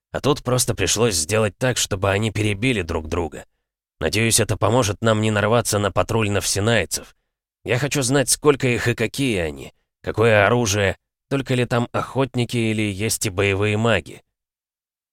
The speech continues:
Они цепочкой двинулись по склону холма. Мэтр Крайон постоянно и опасливо озирался. Ситха выразительно и громко фыркнула. "А что?" — немедля обиделся мэтр.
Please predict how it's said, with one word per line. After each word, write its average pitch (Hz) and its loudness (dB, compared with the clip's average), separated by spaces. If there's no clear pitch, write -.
Они 107 0
цепочкой 120 -2
двинулись 117 0
по 107 -6
склону 98 0
холма. 98 0
Мэтр 95 0
Крайон 92 0
постоянно 92 -2
и 85 0
опасливо 85 0
озирался. 85 0
Ситха 139 -2
выразительно 113 0
и 104 -8
громко 90 -2
фыркнула. 73 -6
"А 76 -2
что?" — - 0
немедля 92 -2
обиделся 85 -2
мэтр. 85 -2